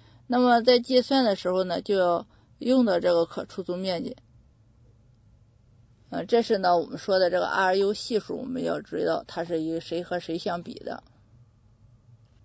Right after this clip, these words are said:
呃，关于这一部分呢，我们简单看个例题来理解一下。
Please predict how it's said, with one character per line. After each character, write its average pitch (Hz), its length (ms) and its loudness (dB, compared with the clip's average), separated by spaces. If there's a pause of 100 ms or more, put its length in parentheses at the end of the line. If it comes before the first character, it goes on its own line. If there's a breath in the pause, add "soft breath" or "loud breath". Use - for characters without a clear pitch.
(640)
呃， 254 260 4
关 320 240 8
于 320 60 0
这 339 180 8
一 269 60 12
部 254 160 4
分 240 160 4
呢， 220 160 8
我 170 60 6
们 180 200 2
简 156 220 0
单 208 160 2
看 214 180 0
个 190 60 2
例 214 160 -2
题 202 180 -4
来 196 160 4
理 190 220 -2
解 180 180 -4
一 185 40 -4
下。 185 260 0